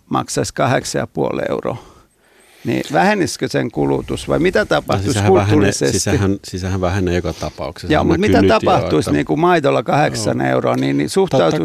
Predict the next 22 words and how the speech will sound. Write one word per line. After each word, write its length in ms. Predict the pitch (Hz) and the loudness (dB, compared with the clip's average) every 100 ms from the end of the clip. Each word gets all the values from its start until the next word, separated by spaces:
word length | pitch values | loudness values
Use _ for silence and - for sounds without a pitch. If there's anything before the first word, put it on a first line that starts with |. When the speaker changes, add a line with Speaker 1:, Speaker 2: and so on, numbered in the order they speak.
| 165 | 0
Speaker 2:
kai. 180 | 151 135 | 0 2
Speaker 1:
vähän 260 | 165 170 | 2 2
niinku 240 | 160 165 160 | 2 0 0
eri 300 | 165 165 135 | 0 0 0
tavalla 380 | 123 - - - | 0 0 0 -2
Speaker 2:
Mm. 60 | - | -4
Speaker 1:
siihen? 240 | - - | -6 -4
Speaker 2:
Mutta 180 | 107 123 | -4 -2
tässä 280 | 127 131 143 | 0 0 0
tavallaan 420 | 135 131 127 123 | 0 2 2 2
mä 100 | 123 | 0
koen 220 | - 123 | 0 0
nyt 160 | 120 - | 0 -2
semmoista 240 | 120 - - | -6 -6 -2
tietynlaista 580 | 127 117 - 98 - | -2 -2 -6 -8 -8
pientä 300 | 92 98 98 - | -4 -4 -2 -2
älyllistä 400 | 104 101 - - | -2 -4 -6 -8
epärehellisyyttä 880 | 104 127 104 87 90 90 - 92 139 | -4 -2 0 -2 -4 -6 -8 -8 -6
Speaker 1:
Mm. 60 | |
Speaker 2:
siinä 280 | 135 104 98 | -2 -2 -2
mielessä, 520 | 90 90 90 92 - | -2 -4 -6 -8 -8
että 240 | 90 - | -10 -8